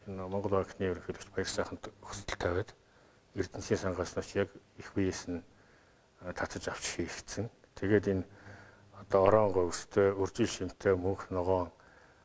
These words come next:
одоо мод, жимстэй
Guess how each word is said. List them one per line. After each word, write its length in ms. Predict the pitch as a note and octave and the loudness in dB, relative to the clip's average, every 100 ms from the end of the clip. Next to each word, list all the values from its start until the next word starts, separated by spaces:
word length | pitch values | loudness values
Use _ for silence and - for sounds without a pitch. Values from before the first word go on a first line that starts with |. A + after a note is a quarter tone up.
| _ - | _ -20
одоо 300 | - F#2 F2 | -2 0 2
мод, 420 | F2 G2 - - - - - - - - | 4 2 2 -12 -14 -18 -20 -20 -20 -8
жимстэй 720 | - G2 - - - G2 | -2 -2 -4 -2 6 6